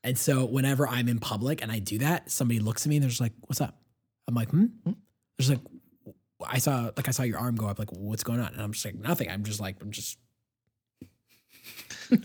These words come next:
Speaker 1: happened in class all the time. Like, I went to, when I, oh, in my program, when I was at York, and I just, I put my arm up and whatever, I do that. And the professor would, like, sometimes stop the class, <laughs> right? I think it happened in, uh,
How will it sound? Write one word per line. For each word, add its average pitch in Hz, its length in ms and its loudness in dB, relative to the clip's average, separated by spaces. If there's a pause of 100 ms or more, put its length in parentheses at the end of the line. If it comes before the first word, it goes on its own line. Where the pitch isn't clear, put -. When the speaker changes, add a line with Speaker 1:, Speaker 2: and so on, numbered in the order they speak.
(320)
Speaker 1:
happened 214 300 12
in 190 60 8
class 185 320 8
all 170 80 8
the 139 100 0
time. 151 300 4
Like, 120 100 -4
I 131 100 0
went 143 200 2
to, 127 200 2
when 120 140 0
I, 123 100 -2
oh, 131 140 -2
in 127 120 0
my 123 100 0
program, 117 400 -2
when 98 100 -4
I 101 60 -4
was 95 160 -10 (180)
at 113 180 -2
York, 107 240 -2
and 92 80 -6
I 95 120 -4
just, 101 280 -8 (300)
I 104 80 -4
put 107 120 -2
my 104 180 0
arm 107 160 0
up 101 160 -2
and 95 240 -6
whatever, 98 280 -4
I 95 60 0
do 101 260 -4
that. 92 200 -2
And 92 80 -6
the 98 60 -4
professor - 340 -6
would, 95 60 -6
like, 95 120 -4
sometimes 101 320 -2
stop - 380 -4
the - 80 -10
class, - 800 -6 (260)
<laughs> - 180 -20
right? 95 300 0 (380)
I 123 60 2
think 151 120 8
it 143 60 8
happened 123 440 4
in, 101 240 2
uh, 92 380 -2